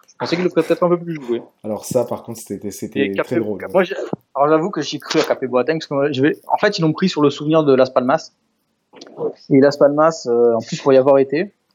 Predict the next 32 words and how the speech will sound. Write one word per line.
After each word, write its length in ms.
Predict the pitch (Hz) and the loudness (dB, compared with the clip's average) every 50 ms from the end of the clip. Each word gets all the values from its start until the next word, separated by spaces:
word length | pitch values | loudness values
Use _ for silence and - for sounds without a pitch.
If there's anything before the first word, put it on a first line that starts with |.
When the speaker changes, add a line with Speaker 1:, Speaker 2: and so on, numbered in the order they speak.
| _ - | _ -4
Speaker 1:
euh, 200 | 139 127 120 120 | -2 0 0 0
pour 120 | 120 117 | 2 0
avoir 100 | 113 113 | 2 2
parlé 160 | - 127 131 | 2 2 0
des 60 | 127 | 0
journalistes, 440 | 120 127 120 123 127 123 123 - 123 117 - - - - _ _ - - - _ _ _ _ _ _ | -2 -2 0 0 0 -2 -4 -6 -10 -12 -10 -12 -12 -12 _ _ -20 -20 -20 _ _ _ _ _ _
ils 80 | 139 | -18
disaient 220 | 117 120 123 135 139 | -14 -6 -2 -2 0
vraiment 240 | 135 139 151 165 185 | 2 4 4 4 4
qu'ils 100 | 175 151 | 2 0
étaient 140 | 135 - | -2 -4
surpris 240 | - - - - 170 | -8 -8 -6 -6 -6
par 100 | - 151 | -6 -6
son 120 | - - 135 | -6 -4 0
niveau, 400 | 131 131 127 139 170 190 185 _ _ _ - - - _ _ _ _ _ - | 2 2 4 4 4 2 0 _ _ _ -20 -20 -20 _ _ _ _ _ 2
euh, 180 | 131 127 123 123 | 4 6 6 6
parce 300 | 123 127 127 120 - - | 6 4 2 0 -2 -6
qu'il 300 | - - 151 160 160 156 | -2 2 2 2 2 2
s'est 140 | - - 127 | -2 -4 0
vraiment 240 | 127 131 147 160 | 2 4 6 6
impliqué 520 | 160 156 156 - 160 - - 156 160 165 170 - _ _ _ _ _ _ _ _ _ _ _ _ _ _ _ - - - - | 4 4 2 -4 -8 0 2 4 4 4 0 -6 _ _ _ _ _ _ _ _ _ _ _ _ _ _ _ -20 -20 -20 -10
dans 240 | 131 127 143 147 147 | 0 4 4 4 4
le, 320 | 143 135 131 127 123 123 | 4 2 2 2 2 2
dans 120 | 127 139 139 | 2 0 -2
le 100 | 143 135 | -2 -2
jeu 100 | 127 131 | -4 -2
de 60 | 135 | -4
Las 120 | 127 127 | -4 -2
Palmas 480 | - - 120 120 123 127 131 135 135 - | -2 -4 -4 -2 0 2 2 2 2 -2
et 60 | - 120 | -8 -10
dans 160 | 113 110 110 | -8 -6 -4
le, 320 | 110 107 104 101 101 101 | -2 -2 0 0 -2 -2